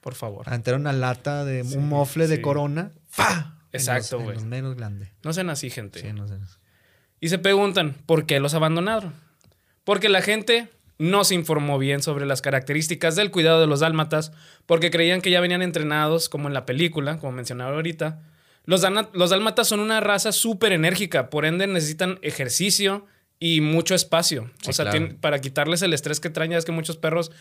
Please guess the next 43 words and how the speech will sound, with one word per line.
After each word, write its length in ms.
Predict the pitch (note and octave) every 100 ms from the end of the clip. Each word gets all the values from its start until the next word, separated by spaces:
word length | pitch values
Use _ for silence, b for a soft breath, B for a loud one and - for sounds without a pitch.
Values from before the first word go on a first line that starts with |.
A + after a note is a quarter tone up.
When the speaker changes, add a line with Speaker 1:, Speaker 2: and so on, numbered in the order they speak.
| B
Speaker 1:
necesitan 240 | C#3 C#3+ D#3+
sacarlos 320 | D#3+ D3+ D#3
a 80 | D#3+
pasear 300 | C3+ C#3 C3+
para 300 | C#3+ C3 -
quitarles 580 | B2+ C3 B2+ C3+ D3
el 80 | D3
Speaker 2:
Sí, 60 | B2
Speaker 1:
estrés 420 | A#2 - C3+ C3+
Speaker 2:
sí, 60 | B2
Speaker 1:
con 120 | C3+
Speaker 2:
sí. 40 | C3
Speaker 1:
el 80 |
que 120 | G#2+ B2
ya 140 | B2
conviven 400 | C#3+ C#3 C#3 C#3+
día 180 | C3 C3+
a 40 |
día. 300 | C#3+ E3 D#3 D#3
Speaker 2:
Sí. 140 | - F#2+ A2 B
Speaker 1:
Y 100 | -
si 100 | F#3
no 80 | G#3
aplicas 320 | G3+ A3+ A3+
ninguna 320 | A#3 A3 G#3+ A3
de 20 |
estas 180 | A3+ G#3+
características, 840 | A3+ G#3 - E3 E3 G3+ F#3 F#3
pueden 240 | F3 F3
volverse 340 | F#3+ E3+ E3 F3+
muy 320 | F3 F3 F3+
inquietos 600 | F#3 E3+ F3+ E3+ E3 F3 F3
y 120 | E3+
destructivos. 800 | D#3+ D#3+ C#3 - E3 D#3 A#2+ -
Speaker 2:
Ujú. 280 | C3 B2 D#3 D#3+ _ _ _ _ _ _ _ b b b b _ -
Speaker 1:
Otra 580 | D#3+ D#3+ G3 G3 E3+ D#3
cosa 180 | E3 F#3
es 100 | E3+
que 100 | G3
también 400 | E3 D3 D#3 F3
implicaba 460 | E3 D3+ D3+ D#3 D#3+
mucho 580 | E3+ E3 F3+ F3+ E3 C3+
gasto 580 | D3 D#3 D#3 E3 D#3